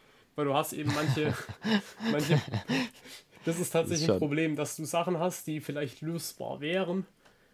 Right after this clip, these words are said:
Speaker 1: ähm,
Speaker 2: Ja,
Speaker 1: aber die dann
Speaker 2: aber der Aufwand es nicht wert ist.
Speaker 1: Genau, wo
Speaker 2: <laughs>
Speaker 1: du dann so eine Rechenzeit hast, die über Jahre geht. Also das Beispiel ist zum Beispiel, wenn du ein Passwort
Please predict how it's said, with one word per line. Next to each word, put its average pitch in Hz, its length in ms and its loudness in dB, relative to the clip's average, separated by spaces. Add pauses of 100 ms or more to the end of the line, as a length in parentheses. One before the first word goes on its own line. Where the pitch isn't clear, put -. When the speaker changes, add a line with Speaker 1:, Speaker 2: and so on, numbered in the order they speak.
Speaker 1:
ähm, 143 300 4
Speaker 2:
Ja, 98 180 4
Speaker 1:
aber 147 220 4
die 143 120 -2
dann 143 140 2
Speaker 2:
aber 98 220 4
der 95 160 8
Aufwand 117 400 10
es 98 120 2
nicht 95 200 0
wert 92 240 4
ist. 87 260 -4
Speaker 1:
Genau, 165 340 4
wo - 80 2
Speaker 2:
<laughs> - 0 -
Speaker 1:
du - 60 4
dann 160 140 6
so 180 160 4
eine 165 200 2
Rechenzeit 151 600 -2
hast, 156 180 -2
die 165 60 -8
über 147 160 -2
Jahre 147 400 2
geht. 135 240 0
Also 135 180 -2
das 131 120 -6
Beispiel 143 420 -4
ist 147 160 -6
zum 147 120 -2
Beispiel, 139 280 -2
wenn 147 80 -2
du 143 60 -2
ein 143 80 -8
Passwort 160 600 -6